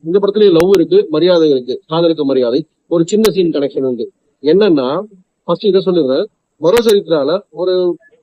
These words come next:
கதைக்கு தேவையா ஒரு விஷயமா கதாநாயகன் பாலுன்ற கேரக்டர், ஆஹ், ஆந்திரா பக்கம் வர மாதிரியும்,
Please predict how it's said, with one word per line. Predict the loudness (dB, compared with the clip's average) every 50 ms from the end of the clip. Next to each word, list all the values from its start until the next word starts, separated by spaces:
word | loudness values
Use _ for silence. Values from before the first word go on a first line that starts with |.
| _ _ _ -6
கதைக்கு | -2 0 0 0 0 -2 -2
தேவையா | 0 0 2 2 2 2 2
ஒரு | 0 0
விஷயமா | -2 -2 -2 -2 0 0 0 -2 -4 -6 _ _ _ _ -8
கதாநாயகன் | -4 -2 0 0 2 2 0 0 -2 -2 -4 -2
பாலுன்ற | 0 0 2 2 2 0 0 -2
கேரக்டர், | -2 -2 -4 -4 -6 -10 -16 -18 _ _ -20 -20 _ _ _ _ _ _ _ _ _ _ -8 -8 -6 -6 -8 -10 -12 -18 -14
ஆஹ், | -10 -6 -4 -2 -2
ஆந்திரா | -2 0 0 2 0 0
பக்கம் | 0 -2 -2 -2 0
வர | 0 0 -2
மாதிரியும், | -2 -2 -2 -2 -2 -2 -2